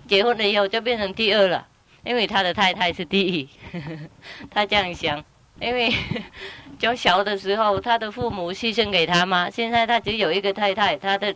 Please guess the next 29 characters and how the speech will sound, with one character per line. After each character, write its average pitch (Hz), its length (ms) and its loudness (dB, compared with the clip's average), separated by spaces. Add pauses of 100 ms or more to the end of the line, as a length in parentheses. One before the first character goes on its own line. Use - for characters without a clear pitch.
当 208 160 2
然 165 180 -2
应 190 80 -2
该 190 100 0
牺 190 220 -2
牲 180 160 -2
给 147 140 0
太 160 200 2
太。 143 260 -2 (680)
如 240 120 -2
果 202 120 4
太 240 220 4
太 226 280 0 (840)
需 277 220 -4
要 233 160 4
什 165 180 -6
么， 175 200 -4 (240)
他 233 140 2
牺 240 260 -6
牲 226 220 -4
他 208 160 2
的 165 140 -2
需 185 260 -2
要， 180 200 2 (120)
先 226 240 -2
让 214 220 -4
太 202 180 2
太 185 220 2
有， 123 360 -6